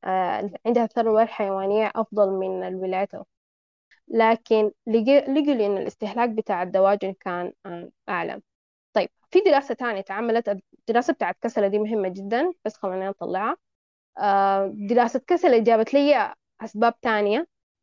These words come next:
مثلًا آم، دراسة كسلة مهمة جدًا. ليه؟ لأنه داخلة فيها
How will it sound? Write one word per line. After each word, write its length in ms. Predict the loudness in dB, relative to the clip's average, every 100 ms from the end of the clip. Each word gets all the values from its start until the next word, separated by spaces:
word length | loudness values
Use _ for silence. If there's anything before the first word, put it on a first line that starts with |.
| -14
مثلًا 400 | -8 -4 -4 -4 _ _ _ _ _ -2
آم، 480 | 2 2 0 -4 -10 _ _ _ _
دراسة 340 | 2 4 2 -2
كسلة 340 | -2 2 4 4
مهمة 400 | 2 2 4 4
جدًا. 240 | 2 0
ليه؟ 240 | 0 2 2
لأنه 320 | 2 0 0
داخلة 260 | 0 -2
فيها 240 | -4 -4